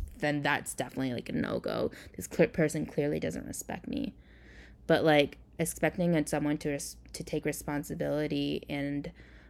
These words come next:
um, for inadvertently, unknowingly, accidentally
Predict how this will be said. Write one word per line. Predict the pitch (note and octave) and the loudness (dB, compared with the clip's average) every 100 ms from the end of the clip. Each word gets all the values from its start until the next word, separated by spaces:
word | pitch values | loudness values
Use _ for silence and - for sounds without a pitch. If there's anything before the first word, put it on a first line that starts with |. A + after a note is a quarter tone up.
| - | -12
um, | - D3 C#3 C#3+ D3 - - - - - - - - - - - - - - - - - - | -4 -2 0 0 -2 -4 -10 -20 -20 -20 -20 -20 -20 -20 -20 -20 -20 -20 -20 -20 -20 -18 -2
for | - D#3 C#3+ - - - | 4 6 6 2 -10 4
inadvertently, | F3 F#3+ F3 D#3+ D#3 D#3+ D#3 D3+ - | 8 10 8 8 6 6 6 4 2
unknowingly, | D#3+ F3+ E3+ E3 E3 D#3+ D3+ D3 D3 - | 4 8 8 8 8 8 8 6 4 2
accidentally | D3+ D#3+ - D#3+ D3 D3 D3+ D3 C#3+ C#3+ | 0 0 -2 0 2 4 4 6 6 4